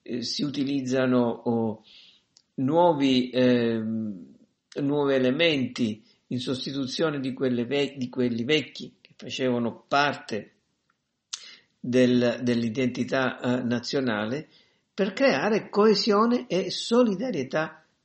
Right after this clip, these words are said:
all'interno. Era un problema enorme, una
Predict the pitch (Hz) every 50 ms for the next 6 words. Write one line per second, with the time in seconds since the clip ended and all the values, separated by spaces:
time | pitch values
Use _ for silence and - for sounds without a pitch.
0 | _ _ - 139 131 123 120 107 92 - 104 92 92 - - - - - _ _
1 | _ _ _ _ _ _ - 131 175 220 214 185 - - - 131 123 131 147 147
2 | 135 123 113 110 123 127 127 117 107 107 98 95 95 - _ _ _ _ _ _
3 | _ - - _ _ _ - 131 143 147 147 143 135 110 -